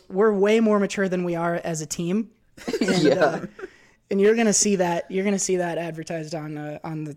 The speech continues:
Speaker 1: the SoCo sketch show for sure, 'cause
Speaker 2: You both bring each other down. <laughs>
Speaker 1: <laughs> That's a really good way of putting it. <laughs> Yeah, we do. We do. Seth, Seth specifically brings me down. I've been dragging Seth now through a hundred episodes of this show.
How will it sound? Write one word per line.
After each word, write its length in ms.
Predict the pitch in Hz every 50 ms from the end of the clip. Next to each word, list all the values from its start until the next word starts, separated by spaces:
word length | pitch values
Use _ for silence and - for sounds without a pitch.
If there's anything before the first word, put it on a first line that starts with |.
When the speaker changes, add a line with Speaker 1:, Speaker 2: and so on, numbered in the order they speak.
| - _
Speaker 1:
the 60 | - 147
SoCo 400 | - - 175 160 151 - 156 147
sketch 260 | - - - 147 139
show 240 | - - 156 151 160
for 160 | - - 160
sure, 300 | - - - - - 202 208
'cause 320 | - - 190 175 - - _ _ _ _ _ _ -
Speaker 2:
You 200 | - - 165 170
both 340 | 143 135 147 131 143 143 -
bring 180 | 135 135 131 135
each 180 | 131 131 - 147
other 180 | 127 113 107
down. 460 | 98 - 104 95 92 92 92 95 107 104 - - - - _ _ _ _ _ _ -
<laughs> 0 |
Speaker 1:
<laughs> 80 | - - - - - 262 - - - - - - 415 - - - 277 - - - - - _ - - _ _ _ _ _ _ _ - - - - -
That's 200 | 247 262 262 -
a 60 | 285
really 200 | 254 240 247 233
good 120 | 233 233
way 100 | 240 240 233
of 80 | -
putting 240 | - 240 240 185 160
it. 160 | 160 - - -
<laughs> 60 | 240 - - - - 202 - _ - 214 - _ - - - _ _ _ _ _ _ _ _ _ -
Yeah, 200 | 180 233 226 190
we 140 | 175 190 214
do. 280 | 196 214 190 165 - -
We 120 | 202 208 202
do. 240 | 185 185 165 160 -
Seth, 280 | - - 247 247 - -
Seth 300 | - 277 294 - - - - - -
specifically 560 | - - 220 - - 240 208 214 196 202 190
brings 260 | 170 190 196 185 165
me 140 | 180 185 180
down. 180 | 175 170 165 180
I've 140 | 202 208
been 120 | 208 226 202
dragging 420 | 175 190 196 190 190 185 190 180
Seth 260 | - - 190 180 -
now 220 | 190 180 175 175 170
through 260 | - - 190 175 175
a 60 | 160
hundred 260 | 147 202 208 202 185
episodes 460 | 180 170 - 170 - - 160 156 156 160
of 80 | 151
this 120 | 170 170 160
show. 340 | - - 160 151 156 156